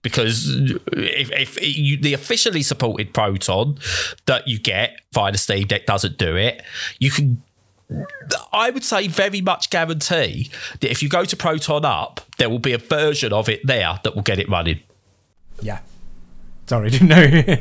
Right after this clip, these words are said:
Speaker 2: <laughs> know if you wanted me to speak then. Yeah, yeah, yeah.
Speaker 1: Who knows when I'm gonna stop? Who knows, Stu?
Speaker 2: <laughs> Yeah. No, it's cool. Yeah, yeah. It's, it's all very exciting stuff.
Speaker 1: Uh, just, yeah, all this is, uh, yeah, the Steam Deck, you know, after three months with it now,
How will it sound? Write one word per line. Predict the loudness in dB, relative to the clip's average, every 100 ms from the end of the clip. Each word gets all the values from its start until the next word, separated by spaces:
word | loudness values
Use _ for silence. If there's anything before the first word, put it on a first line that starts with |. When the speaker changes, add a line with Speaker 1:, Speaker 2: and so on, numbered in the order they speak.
| 4 4 4 0
Speaker 2:
<laughs> |
know | 0 2
if | 0
you | -2
wanted | -4 -4
me |
to | -8
speak | -8 -8
then. | -8 -10 -4
Yeah, | 2 2
yeah, | 4 2 2 -2 -6 -18 -8
yeah. | -2
Speaker 1:
Who | 0
knows | 0 0
when | 2
I'm | 0 0
gonna | -2
stop? | 0 2 0
Who | 0
knows, | 0 0 0
Stu? | 2 2
Speaker 2:
<laughs> | 2 2 2 -2 -2 -6 -10 -10 -8 -6 -4 -4 -6 -8 -10 -14 -12
Yeah. | -10 -10 -12 -8 6
No, | 8
it's | 8
cool. | 8 6 6 0 -6
Yeah, | 0 0 0 -6
yeah. | -6 -6 -8
It's, | -8 -6
it's | -4
all | -4
very | -4 -6
exciting | -6 -6 -4 -6
stuff. | -6 -8 -10 -4
Speaker 1:
Uh, | 0 0 0 -4 -20 -16 -4
just, | -2 2
yeah, | 0
all | 2 0
this | 0 0
is, | 0 0 2
uh, |
yeah, | 0 2 0
the | 0
Steam | 0 0 0
Deck, | 0 0 -2
you |
know, | 0 0 0
after | -2 0 0 2 2 0
three | -2 -2 0
months | 0 -2 -2 -2 0 0
with | 0
it | -2 -2
now, | -2 -2